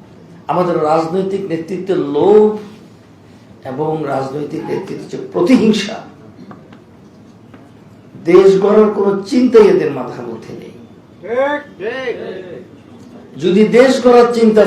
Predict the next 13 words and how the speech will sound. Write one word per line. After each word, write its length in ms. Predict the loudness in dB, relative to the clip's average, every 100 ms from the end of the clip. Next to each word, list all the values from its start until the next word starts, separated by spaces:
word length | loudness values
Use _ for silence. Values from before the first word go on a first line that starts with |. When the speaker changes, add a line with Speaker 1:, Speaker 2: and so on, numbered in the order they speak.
| 2
Speaker 1:
থাকতো, 360 | -2 2 4 6 4 -2 -8 -18 -20 -20 -20 -20 -20 -20 -6
তাহলে 300 | 0 4 4 2 0
তিপ্পান্ন 440 | -4 0 0 0 0 2
বছরে 420 | 2 0 0 2 4 4
এসে 240 | 2 2 4 4 -2 -10 -18 -20 -12 -12
আপনার 320 | -8 -6 -4 -6 -10 -6
ঢাকা 340 | -2 -2 0 -2 0
মেডিকেল 380 | -4 -4 -4 -4 -4
কলেজে 480 | -4 -4 -4 -2 -2 -2 -8 -18 -20 -20 -20 -20 -20 -20 -20 -20 -20 -20 -20 -18 0
চার 300 | 4 6 6 6 4
গুণ 180 | 4 4 6
রোগী 240 | 6 4 0
বেশি 220 | -4 -6